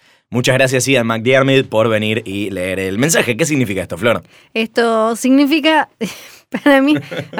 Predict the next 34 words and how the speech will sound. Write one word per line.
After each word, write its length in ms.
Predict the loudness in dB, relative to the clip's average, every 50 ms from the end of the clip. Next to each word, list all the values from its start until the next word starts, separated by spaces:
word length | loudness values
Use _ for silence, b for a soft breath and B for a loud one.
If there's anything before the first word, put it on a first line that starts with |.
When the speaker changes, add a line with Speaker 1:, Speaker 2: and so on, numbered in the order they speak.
| 0 2 2 0 -2
Speaker 2:
para, 260 | -2 -2 -2 -2 -2
para. 200 | -2 -4 -4 -6 B B B B B B
Significa, 600 | 2 4 4 4 2 0 -2 -2 -4 -6 -6 -8 B B B B B B -2
eh, 800 | 0 2 2 2 2 0 -2 -2 -2 -2 -4 -4 -4 -6 -8 -10 -8 -4
que 440 | 0 0 2 2 2 0 0 -2 -2
él, 180 | -2 0 0 0
bueno, 240 | 0 0 0 0 0
viene 500 | 0 0 0 0 0 0 -2 -2 -4 -4 -4
trabajando 560 | -2 -2 -2 -2 -2 -2 -2 0 0 0 -2
hace 180 | -2 -2 -2 -2
un 60 | 0
montón 360 | 0 0 0 2 2 2 2
y 60 | 0
supuestamente 540 | 0 -2 -4 -4 -2 2 2 4 4 4 2
como 180 | 0 -2 -2 -2
que 80 | -2
este 140 | -2 0 -2
era 80 | -2 -2
un 100 | -4 -4
plan 240 | -4 -4 -2 -2
de 80 | -2 -2
los 160 | -4 -4 -6
Sith, 300 | -6 -4 -4 -4 -2 -4
aparentemente, 680 | -4 -6 -6 -4 -2 -2 -2 -2 -2 0 0 2 0 0
porque 260 | 0 -2 -2 -2 0
Speaker 1:
Sí. 60 | -2 -2
Speaker 2:
dice, 400 | -4 -4 -2 -2 -2 -2 -2 -4
"El 140 | -4 -4 -2
trabajo 360 | 0 0 0 0 0 0 -2
de 80 | 0 0
generaciones 960 | 0 -2 0 0 0 -2 -2 -2 -2 0 2 2 2 0 -2 -4 -4 -8 -12
se 180 | -6 -4 -2
Speaker 1:
Sí. 60 | -2 0
Speaker 2:
completó. 840 | 0 0 0 0 -2 0 0 -2 -2 -2 -2 0 0 0 0